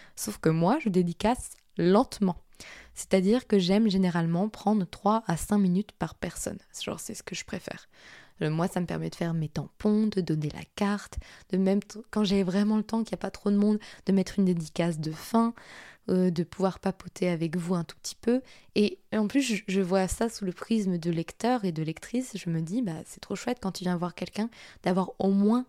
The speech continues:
trois minutes avec cette personne. Genre, c'est le minimum pour moi, trois minutes. Et trois minutes par personne,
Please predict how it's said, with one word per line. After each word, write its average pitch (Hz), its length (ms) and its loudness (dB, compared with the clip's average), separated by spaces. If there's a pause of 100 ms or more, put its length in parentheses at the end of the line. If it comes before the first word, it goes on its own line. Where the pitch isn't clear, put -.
trois 208 240 -2
minutes 202 420 0
avec 175 200 -2
cette - 180 -10
personne. 190 340 -12 (180)
Genre, - 140 -10
c'est - 140 -14
le 180 80 -8
minimum 185 460 -4
pour 165 160 -16
moi, - 120 -14 (160)
trois - 160 -10
minutes. - 140 -14 (840)
Et 185 120 4
trois 233 200 4
minutes 202 360 4
par 147 140 -8
personne, - 460 -2